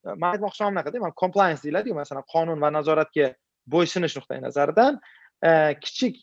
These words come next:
kompaniyalar bo'ysunishi qiyinroq, bo'ysundirish qiyinroq va bo'ysunish, e, xarajatlari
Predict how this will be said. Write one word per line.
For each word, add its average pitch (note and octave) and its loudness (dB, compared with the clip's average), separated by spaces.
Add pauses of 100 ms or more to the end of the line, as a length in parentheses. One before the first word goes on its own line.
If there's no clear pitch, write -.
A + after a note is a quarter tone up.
(200)
kompaniyalar E3 2
bo'ysunishi D#3 -4 (140)
qiyinroq, E3 0 (1000)
bo'ysundirish G3 4
qiyinroq D#3+ 0
va E3 4
bo'ysunish, F3 -2 (240)
e, - 2 (1200)
xarajatlari F#3+ 4